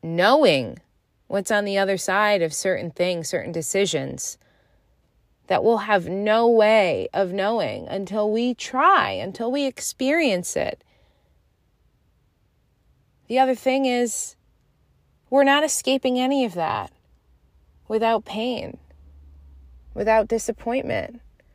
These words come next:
without all of life's conditions that make us completely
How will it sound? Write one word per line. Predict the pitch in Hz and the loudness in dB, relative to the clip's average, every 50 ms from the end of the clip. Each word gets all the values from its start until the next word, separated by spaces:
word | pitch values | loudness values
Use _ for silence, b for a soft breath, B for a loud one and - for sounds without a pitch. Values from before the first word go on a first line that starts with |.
| _ _ _ _ _ - | _ _ _ _ _ 0
without | 240 247 247 262 247 - - - | 4 4 6 6 6 4 4 4
all | - 233 240 254 277 285 285 294 285 | 6 8 8 10 10 10 10 8 6
of | - - 240 240 220 202 | 6 4 2 2 0 -2
life's | 214 220 226 220 233 254 269 - - - | 0 2 4 4 4 4 2 0 -4 -6
conditions | - - 285 277 240 240 226 220 - 220 202 202 185 - | -6 -4 -2 0 2 2 2 2 0 -2 -4 -6 -4 -4
that | 202 190 - | -4 -4 -4
make | - 214 214 214 202 226 | -2 -4 -4 -2 0 2
us | 208 202 202 190 - - - | 2 2 2 2 -2 -6 -10
completely | - - 214 208 202 - - - 269 294 349 359 339 - - - 254 269 269 262 262 262 247 - | -8 -8 -8 -8 -8 -10 -12 -10 -2 4 4 4 4 4 2 0 0 2 2 2 2 0 -2 -4